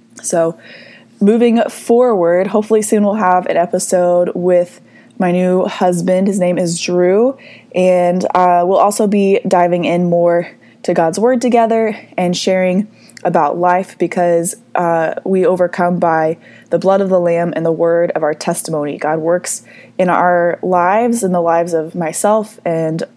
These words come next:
my community and people all around the world. God weaves amazing stories together for our good and for his glory. So just wanted to say thank you for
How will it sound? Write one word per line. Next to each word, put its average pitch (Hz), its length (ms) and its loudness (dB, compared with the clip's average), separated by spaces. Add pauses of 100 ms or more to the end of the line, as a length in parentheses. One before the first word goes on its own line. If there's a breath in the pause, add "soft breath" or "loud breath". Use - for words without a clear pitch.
(200)
my - 140 -4
community 208 760 0 (320 loud breath)
and 165 100 -2
people 165 280 0
all 185 240 4
around 180 180 2
the 175 80 2
world. 165 380 0 (400 loud breath)
God 165 320 0 (320)
weaves 185 320 0
amazing 180 400 0
stories 175 340 0
together 165 600 0 (160)
for 175 320 0
our 170 200 2
good 170 440 0 (180)
and 160 180 -4
for 160 420 -2
his 156 280 -4
glory. 143 400 -4 (600 loud breath)
So 170 460 0 (220)
just 190 180 -2
wanted 190 180 0
to 190 40 0
say 180 320 0
thank 185 240 -4
you 196 100 0
for 175 360 0